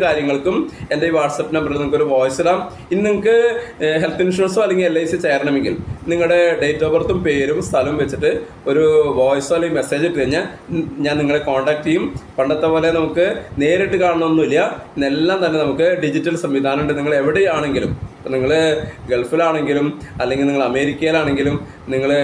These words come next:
കേരളത്തിൽ എവിടെയാണെങ്കിലും അല്ലെങ്കിൽ ഇന്ത്യയിൽ എവിടെയാണെങ്കിലും നിങ്ങളെ ചേർക്കാനുള്ള സംവിധാനമുണ്ട്. കാരണം എല്ലാം തന്നെ നമുക്ക് WhatsApp മുഖാന്തരം നിങ്ങൾക്ക് ഓൺലൈൻ മുഖാന്തരം നമുക്ക് ചേർക്കാനുള്ള സംവിധാനമുണ്ട്. അപ്പോൾ നിങ്ങൾക്ക് എന്തെങ്കിലും ആവശ്യമുണ്ടെങ്കിൽ നിങ്ങൾക്ക് എന്നെ കോൺടാക്ട് ചെയ്യാം. അപ്പോൾ അടുത്ത വീഡിയോ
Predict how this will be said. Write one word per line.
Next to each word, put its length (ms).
കേരളത്തിൽ 460
എവിടെയാണെങ്കിലും 680
അല്ലെങ്കിൽ 220
ഇന്ത്യയിൽ 260
എവിടെയാണെങ്കിലും 480
നിങ്ങളെ 240
ചേർക്കാനുള്ള 440
സംവിധാനമുണ്ട്. 500
കാരണം 220
എല്ലാം 220
തന്നെ 180
നമുക്ക് 220
WhatsApp 440
മുഖാന്തരം 440
നിങ്ങൾക്ക് 280
ഓൺലൈൻ 320
മുഖാന്തരം 300
നമുക്ക് 220
ചേർക്കാനുള്ള 460
സംവിധാനമുണ്ട്. 380
അപ്പോൾ 120
നിങ്ങൾക്ക് 220
എന്തെങ്കിലും 300
ആവശ്യമുണ്ടെങ്കിൽ 440
നിങ്ങൾക്ക് 260
എന്നെ 180
കോൺടാക്ട് 340
ചെയ്യാം. 200
അപ്പോൾ 140
അടുത്ത 240
വീഡിയോ 180